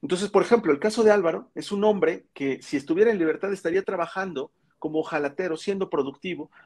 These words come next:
porque cuando uno consume, ¿no? Va y compra cosas a la tienda, pues paga impuestos, paga iva. O sea,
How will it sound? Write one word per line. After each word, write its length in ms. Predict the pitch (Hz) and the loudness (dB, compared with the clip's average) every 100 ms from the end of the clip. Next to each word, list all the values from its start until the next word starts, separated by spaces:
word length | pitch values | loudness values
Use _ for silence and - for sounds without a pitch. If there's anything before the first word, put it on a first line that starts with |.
| - | -10
porque 180 | 123 127 | -8 -4
cuando 280 | 120 120 | -2 2
uno 520 | 139 208 202 175 135 - | 4 4 4 0 -2 -8
consume, 640 | - 123 120 196 185 143 147 | -6 -6 -4 -2 0 0 -2
¿no? 220 | 139 147 | -2 0
Va 240 | 117 143 | -2 -2
y 120 | 135 | -6
compra 380 | - 156 139 113 | -4 -4 -2 -4
cosas 260 | 131 139 131 | -2 -8 -4
a 40 | |
la 100 | 110 | -4
tienda, 240 | 107 143 151 | -4 -6 -6
pues 160 | 107 | -6
paga 260 | - 139 160 | 0 2 2
impuestos, 460 | 139 - 139 143 | 0 0 0 -2
paga 300 | 127 131 139 | -4 -4 -4
iva. 240 | 135 151 - | -4 -4 -6
O 40 | |
sea, 160 | - 139 | -8 -12